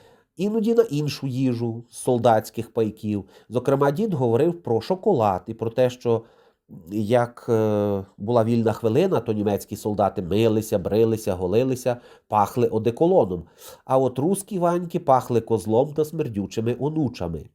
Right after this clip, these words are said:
Але тепер давайте перейдемо до головного та озвучимо те, що нацисти ніколи не забирали в місцевого населення, навіть незважаючи на будь-які пам'ятки. Наприклад, за спогадами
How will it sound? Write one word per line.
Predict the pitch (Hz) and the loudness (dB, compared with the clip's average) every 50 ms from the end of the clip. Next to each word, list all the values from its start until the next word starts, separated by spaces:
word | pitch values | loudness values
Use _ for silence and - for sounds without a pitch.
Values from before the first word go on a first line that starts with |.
| _ _ _ _ _ _ _ _ _ _ | _ _ _ _ _ _ _ _ _ _
Але | - 123 110 101 98 | 2 2 2 2 0
тепер | - - - 160 220 262 226 | -2 -4 -2 -2 -2 -2 -2
давайте | 139 110 90 104 123 151 165 160 - 165 160 160 - _ _ _ _ | -2 0 2 4 4 4 2 2 0 0 0 0 -6 _ _ _ _
перейдемо | - 104 107 107 80 104 110 131 147 147 | -4 -2 -2 0 0 0 0 0 0 2
до | 139 151 | 2 2
головного | 147 165 160 175 190 226 240 202 147 107 92 90 | 4 4 2 2 2 2 2 4 4 2 0 -2
та | - - 104 101 104 104 - - | -4 -2 0 2 2 0 0 -2
озвучимо | 113 104 90 101 123 131 123 - 113 107 101 98 | -4 -4 -4 -4 -4 -6 -4 -4 -4 -2 -4 -4
те, | - - 107 120 139 156 | -2 -2 0 0 0 -2
що | - - 156 131 | -4 -4 -4 -2
нацисти | 107 104 - - 104 101 98 - - 135 | -2 -4 -2 -2 -2 -2 -2 -4 -6 -4
ніколи | 123 120 113 - 101 98 98 104 104 | -4 -6 -6 -2 -2 0 0 0 0
не | 110 113 | 0 0
забирали | 110 123 123 120 117 110 104 98 104 107 | 0 -2 -2 -2 0 0 0 2 2 0
в | 110 | 0
місцевого | 113 113 - - 120 117 117 117 120 131 | -2 -4 -2 0 0 2 2 2 0 0
населення, | 135 143 143 - 208 160 110 101 92 90 85 80 - - - - - - | -2 -2 -4 -2 -2 0 0 0 -2 -2 -6 -8 -10 -16 -20 -20 -20 -6
навіть | 87 101 107 113 117 117 | -2 0 2 2 0 0
незважаючи | 113 120 113 101 113 110 101 117 117 117 113 117 127 123 | 0 0 0 2 2 2 4 4 4 4 2 0 -2 -2
на | 123 120 | -2 -2
будь-які | 104 104 113 113 107 113 113 - 143 - | -2 -2 -4 -2 -2 -6 -6 -6 -8 -6
пам'ятки. | - 170 160 147 110 92 85 78 - - 78 73 - - _ _ _ _ | -4 -4 -2 -2 -4 -4 -6 -8 -10 -12 -14 -16 -16 -18 _ _ _ _
Наприклад, | 180 196 226 - 185 170 160 151 156 147 139 123 | -4 -4 -2 2 4 4 4 4 4 2 2 2
за | 117 120 131 127 | 0 0 0 0
спогадами | 123 - - 180 190 165 170 151 151 151 151 151 143 143 | 0 0 -2 -2 0 2 2 2 2 2 2 2 0 0